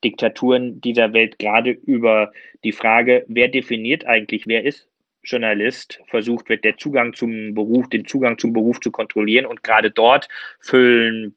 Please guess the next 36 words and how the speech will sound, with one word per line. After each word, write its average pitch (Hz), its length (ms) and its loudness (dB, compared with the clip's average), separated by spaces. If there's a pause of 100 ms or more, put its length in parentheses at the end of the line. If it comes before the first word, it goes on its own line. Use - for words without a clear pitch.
Bürgerjournalistinnen 120 960 0
und 107 100 -10
Journalisten 107 760 -6
eine, 107 160 -4 (340)
eine 104 100 -6
ganz, 113 300 2
ganz 117 220 2
wichtige 113 360 -2
Lücke. 113 440 0 (180)
Aber 135 240 4
selbst 123 320 0
professionelle 131 540 -4
Journalistinnen, 120 760 -8
die, 117 140 -8
die 110 180 -8
wir, 117 280 0 (100)
die, 117 220 -6
die, 110 360 -4
die, 107 380 -6 (400)
ähm, 101 800 -6
die 117 300 -4
wir 135 180 6
hier 123 180 4
ohne 131 180 4
Probleme 117 520 2
als 110 320 -2
professionelle 110 440 -2
Journalisten 117 440 -2
bezeichnen 110 480 -4
würden, 110 320 -2
haben 110 240 0
in 104 80 -8
vielen 117 460 -2
Diktaturen 113 580 -2
ein 110 160 -4
Berufsverbot. 120 800 0